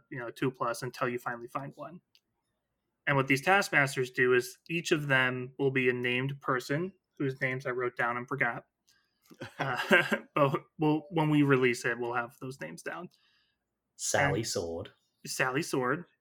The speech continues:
Speaker 1: Sally Sword will have
Speaker 3: Hannah.
Speaker 1: a specific grand strategy attached to her. Normally, we don't use grand strategies 'cause it's narrative. But s-, specifically, if you rescue Sally, she will give you the strategy of, you know, cut off the head, kill the enemy's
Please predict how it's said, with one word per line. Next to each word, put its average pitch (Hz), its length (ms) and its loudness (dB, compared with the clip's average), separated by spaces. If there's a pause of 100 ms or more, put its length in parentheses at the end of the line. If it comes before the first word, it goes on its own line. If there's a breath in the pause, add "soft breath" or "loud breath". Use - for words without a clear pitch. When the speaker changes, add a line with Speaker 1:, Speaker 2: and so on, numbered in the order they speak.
(120)
Speaker 1:
Sally 185 280 4
Sword 170 240 4
will 151 80 2
have 143 240 4
Speaker 3:
Hannah. 120 140 -8 (180)
Speaker 1:
a 151 100 4
specific 143 680 -2 (520)
grand 135 380 0
strategy 127 640 -2
attached 127 480 -2
to 160 120 -8
her. 190 220 -14 (260)
Normally, 131 320 0
we 151 100 2
don't 170 180 0
use 269 200 4
grand 135 240 0
strategies 131 580 0
'cause 147 180 0
it's 147 180 -8
narrative. 185 520 -2 (240)
But 135 140 0
s-, - 280 -12 (120)
specifically, 147 800 0
if 143 160 -4
you 147 140 2
rescue 139 380 -2
Sally, 147 640 -2 (420)
she - 160 2
will 170 120 8
give 156 180 6
you 156 100 6
the 143 140 4
strategy 139 580 2
of, 123 380 0
you 139 220 -2
know, 123 80 -6
cut 156 240 4
off 139 160 2
the 131 100 0
head, 117 260 -4
kill 185 240 6
the 175 140 4
enemy's 151 520 -2